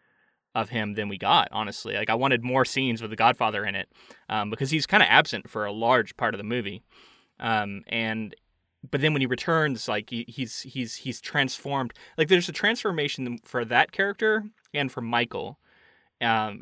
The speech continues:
that is, that is, I mean, super important to the movie, obviously, and their character arcs, but also just the way the actors performed the, their roles,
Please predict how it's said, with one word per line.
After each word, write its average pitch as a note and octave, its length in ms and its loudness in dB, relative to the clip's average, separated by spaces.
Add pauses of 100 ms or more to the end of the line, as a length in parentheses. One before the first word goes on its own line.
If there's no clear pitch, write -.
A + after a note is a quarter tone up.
that B2 260 2
is, A2+ 280 -2
that A#2+ 340 0
is, A2 260 -6 (220)
I - 80 -2
mean, A2 340 -6
super D#3 300 -2
important A2+ 300 -6
to A2+ 60 -8
the G#2+ 80 -6
movie, A2 340 -2
obviously, G#2+ 360 -4
and G#2 140 -6
their G2+ 80 -6
character C#3 340 0
arcs, G2+ 300 -6
but A#2+ 180 -4
also F3 240 0
just C#3+ 280 -6
the B2 80 0
way B2+ 240 2
the A#2+ 100 -4
actors A2+ 360 0
performed B2 680 -4 (120)
the, B2 460 -4
their A#2 220 2
roles, A#2+ 580 -2